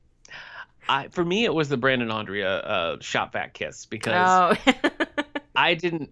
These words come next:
Speaker 1: I didn't remember that, and I didn't really see it coming until when, as soon as they were sitting close together on a couch, I was like, "This is happening." But
Speaker 2: Yeah.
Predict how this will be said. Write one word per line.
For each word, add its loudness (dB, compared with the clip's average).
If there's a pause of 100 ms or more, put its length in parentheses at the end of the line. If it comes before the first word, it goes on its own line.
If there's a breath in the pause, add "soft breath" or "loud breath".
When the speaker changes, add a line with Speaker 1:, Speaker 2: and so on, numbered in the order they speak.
(100)
Speaker 1:
I 2
didn't 0
remember -2
that, -2
and -4
I -2
didn't -2
really -4
see -4
it 0
coming 0
until 2
when, 2
as -4
soon 2
as -2
they 0
were -2
sitting -2
close 0
together -2
on -2
a -2
couch, -2
I -4
was -6
like, -4
"This -4
is -10
happening." -12
But 4
Speaker 2:
Yeah. 0